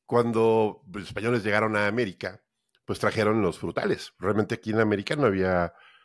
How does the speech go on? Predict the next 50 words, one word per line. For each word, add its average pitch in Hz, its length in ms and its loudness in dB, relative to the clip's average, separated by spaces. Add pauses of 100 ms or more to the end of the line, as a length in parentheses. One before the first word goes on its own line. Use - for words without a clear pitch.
(140)
na-, 92 180 -6
no 95 160 -6
había 101 180 -6
manzanas, 107 720 -4
no 101 60 -10
había 92 200 -8
peras, 104 640 -2
o 82 80 -10
sea, 87 220 -4 (480)
eh, 87 380 -6
duraznos, 107 1000 -4
este, - 380 -12 (460)
y 120 580 2 (240)
estamos 156 480 -2
un 131 100 -8
poco, 143 720 0 (340)
¿cómo 135 160 -2
dice? 139 140 -2
Como 120 160 -4
que 143 120 -2
no 160 80 -2
es - 60 -4
parte 170 320 0
de, 156 240 -2
de, 110 140 -6
de 107 120 2
la, 110 120 2
de 110 140 -2
la 101 80 2
cultura 127 300 -2
ancestral, 123 500 -4
pero 107 140 -4
ya 107 100 0
es 107 80 -6
parte 113 300 -4
de 110 60 0
la 95 100 -2
cultura 104 340 -6
de 98 60 -6
comer 92 220 -8
manzanas. 120 360 2
O - 40 0
sea, - 100 -8
comemos 95 260 -8
manzanas 107 400 -4
todo 98 120 -8
el 95 40 -8
tiempo, 107 320 0
o 95 40 -10
sea, 95 120 -8